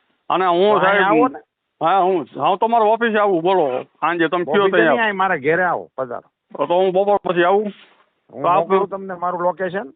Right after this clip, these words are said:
Speaker 1: હા, લોકેશન મોકલો. તમે છે ને ત્યાંથી હું
Speaker 2: હા.
Speaker 1: તમને કહું, બે લીટીમાં આપણે
Speaker 2: હા.
Speaker 1: કહી દઈએ કે રૂપાલા સાહેબ
Speaker 2: હા.
Speaker 1: હારે વાત થઈ ગઈ છે અને
Speaker 2: હા,
Speaker 1: હવે
Speaker 2: બિલકુલ.
Speaker 1: કોઈ સાહેબને ફોન કરવો નહીં,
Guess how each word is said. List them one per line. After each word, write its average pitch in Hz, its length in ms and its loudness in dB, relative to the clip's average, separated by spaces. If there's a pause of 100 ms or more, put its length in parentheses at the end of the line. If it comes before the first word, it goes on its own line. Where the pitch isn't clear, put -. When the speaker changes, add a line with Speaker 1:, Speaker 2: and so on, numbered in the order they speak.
(180)
Speaker 1:
હા, 139 200 0
લોકેશન 175 400 0
મોકલો. 185 380 2
તમે 208 400 0
છે 208 100 0
ને 214 220 0
ત્યાંથી 202 480 4
હું 170 160 2
Speaker 2:
હા. 196 80 2
Speaker 1:
તમને 190 340 0
કહું, 180 200 2
બે 202 220 2
લીટીમાં 175 680 2
આપણે 180 320 0
Speaker 2:
હા. 175 60 0
Speaker 1:
કહી 208 220 0
દઈએ 190 140 0
કે 165 60 0
રૂપાલા 190 380 0
સાહેબ 170 180 -2
Speaker 2:
હા. 165 80 0
Speaker 1:
હારે 160 220 2
વાત 170 180 -2
થઈ 190 140 -2
ગઈ 170 200 0
છે 143 160 -2 (480)
અને 156 140 -2
Speaker 2:
હા, 147 80 2
Speaker 1:
હવે 180 80 2
Speaker 2:
બિલકુલ. 190 100 0
Speaker 1:
કોઈ 185 240 0
સાહેબને 175 440 0
ફોન 165 180 0
કરવો 175 320 0
નહીં, 156 300 -2